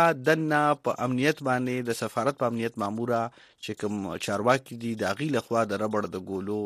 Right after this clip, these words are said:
استعمال هم ښایي. خو د بغداد د دې پیښې او دغلته راپورته د مظاهرو د دې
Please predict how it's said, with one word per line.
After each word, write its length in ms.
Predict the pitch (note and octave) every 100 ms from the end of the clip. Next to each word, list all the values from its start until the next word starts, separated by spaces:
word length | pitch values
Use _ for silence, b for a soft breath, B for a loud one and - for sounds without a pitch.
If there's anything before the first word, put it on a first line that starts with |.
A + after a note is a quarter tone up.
| G2 G#2+
استعمال 440 | - - G2 G2+ G2+
هم 100 | A#2 A2+
ښایي. 200 | A2 - - B B B -
خو 140 | G3+ G#3 F#3 D3
د 20 | D3+
بغداد 320 | D3+ D#3 F#3 E3
د 80 | D#3 E3+
دې 120 | F3 E3+
پیښې 440 | F3 E3+ - E3 D#3+ D#3 _ _ - A#2
او 380 | A#2 A#2 A#2 A#2 C3
دغلته 280 | C3+ B2+ B2
راپورته 520 | A2+ A2 C3+ C3 B2+ B2 A#2+
د 20 | G#2 G#2
مظاهرو 400 | G#2 G#2+ A2+ C#3+
د 80 | C3
دې 80 | A#2